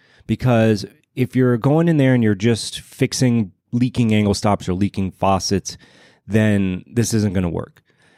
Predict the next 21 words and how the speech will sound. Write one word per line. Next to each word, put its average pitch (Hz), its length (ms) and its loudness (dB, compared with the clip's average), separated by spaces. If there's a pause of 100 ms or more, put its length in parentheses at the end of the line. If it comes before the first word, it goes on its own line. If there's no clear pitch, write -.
If 101 160 -4
you're 110 100 2
just 113 300 -2
gonna 120 160 0
go 113 180 2
in 110 80 0
there 110 240 2
and 95 140 -2
fix - 500 -4
what 110 220 -2
they 107 140 0
say 101 280 -2
is 92 140 -2
the - 80 -14
problem 98 500 -2
without 101 380 0
seeing 98 400 -2
what's - 320 -4
causing 127 640 -2
the 80 80 -8
problem, 78 560 -8